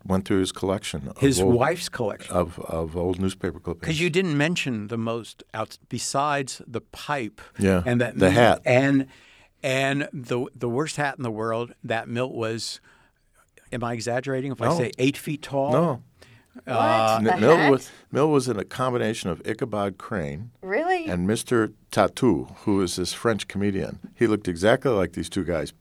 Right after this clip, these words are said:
Speaker 1: melded together.
Speaker 3: Oh, how bizarre.
Speaker 1: But Milt was one of the most tenacious people I ever met. He never, I was a U S attorney in those days. So
Speaker 2: Uh-huh.
Speaker 1: he, I was a source for him, you know, when he could get,
Speaker 2: Uh-huh.
Speaker 1: get something out of me,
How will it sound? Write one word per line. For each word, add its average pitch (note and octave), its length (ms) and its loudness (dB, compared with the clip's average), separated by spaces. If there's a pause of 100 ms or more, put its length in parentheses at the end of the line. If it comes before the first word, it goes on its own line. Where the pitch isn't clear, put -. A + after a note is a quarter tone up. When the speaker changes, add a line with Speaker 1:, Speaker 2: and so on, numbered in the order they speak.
(120)
Speaker 1:
melded F2 380 -2
together. C#2 480 -6
Speaker 3:
Oh, G#3+ 160 -2
how F#3+ 160 -2
bizarre. D3+ 380 8
Speaker 1:
But G#2 100 4
Milt C3+ 240 6
was A#2 180 2
one A2+ 160 4
of G2+ 80 2
the G2 60 0
most F#2 320 -2
tenacious G#2 920 -2 (460)
people - 480 0
I F#2+ 140 0
ever G2+ 200 0
met. F2 340 -6
He G#2+ 180 0
never, A#2 560 0
I G2 100 2
was G2+ 180 0
a - 40 -4
U F2+ 120 2
S - 120 -6
attorney G2 320 -4
in D2+ 100 -8
those C2 180 -10
days. - 320 -14 (100)
So - 80 -2 (220)
Speaker 2:
Uh-huh. - 140 -6 (360)
Speaker 1:
he, - 160 -8
I G2 100 2
was F#2+ 180 0
a F#2+ 80 -4
source - 460 -2
for - 160 -8
him, - 260 -16
you E2 80 -8
know, D2+ 160 -10
when D#2 160 -8
he D2+ 80 -8
could - 220 -10
get, C#3 160 -2
Speaker 2:
Uh-huh. C3+ 220 -8
Speaker 1:
get A#2 160 0
something - 320 -6
out C#2 140 -8
of C#2+ 80 -12
me, - 200 -14